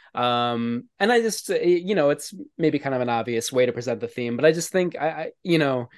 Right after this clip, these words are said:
if force doesn't succeed, then maybe money will. Like, that's just, is, like, such a capitalistic way of thinking or whatever.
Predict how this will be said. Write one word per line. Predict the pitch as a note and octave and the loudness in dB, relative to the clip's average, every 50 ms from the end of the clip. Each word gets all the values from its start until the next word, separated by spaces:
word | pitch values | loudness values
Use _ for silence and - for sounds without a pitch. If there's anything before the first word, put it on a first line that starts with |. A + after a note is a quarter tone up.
| - - - _ _ _ _ _ _ _ | -20 -20 -20 _ _ _ _ _ _ _
if | - D3 C#3+ | 0 0 0
force | - - - F#3 F#3+ F#3+ F#3 - | 2 2 2 4 4 4 2 2
doesn't | - E3+ D#3 D#3+ D#3 | 2 2 2 2 -2
succeed, | D3 - D3 C#3 - - D3 C#3 C#3 C#3 C3+ | -4 -4 -6 -6 -2 -2 0 0 0 0 0
then | B2+ C3+ B2+ B2 A#2+ | 0 -2 0 0 0
maybe | B2 B2 A2+ A#2+ | -2 -2 -2 -4
money | A2+ A#2+ A#2+ B2 C#3 C#3 | -2 -2 -2 0 0 2
will. | D3 D#3+ D#3 D#3 D#3 D#3+ E3+ | 4 6 6 8 6 6 4
Like, | E3+ F3 D3 C#3 | 2 0 -2 2
that's | C#3 D3+ C#3+ C#3 - - | 2 2 0 0 -2 -4
just, | D#3 D3 - - | -4 -4 -4 -4
is, | D3 D3 B2+ | -4 -4 -2
like, | C3 B2+ B2+ | -2 -4 -4
such | - - C3 - | -4 -6 -6 -6
a | C3 | -6
capitalistic | - - B2 A#2+ A#2 B2 A#2 A#2+ A#2 A2+ - - B2 A2+ - | -4 -2 -2 -2 -2 -2 -2 -2 -4 -4 -4 -6 -6 -6 -4
way | B2 B2 A#2+ A#2 | -4 -4 -4 -4
of | A#2 A2+ | -6 -6
thinking | - A#2 A#2 C3 - C3+ C#3 D3 | -8 -12 -12 -10 -8 -8 -6 -2
or | |
whatever. | C#3+ D#3 D#3 D#3 D#3 E3 E3+ F3 - | -2 2 4 4 2 2 -2 -6 -10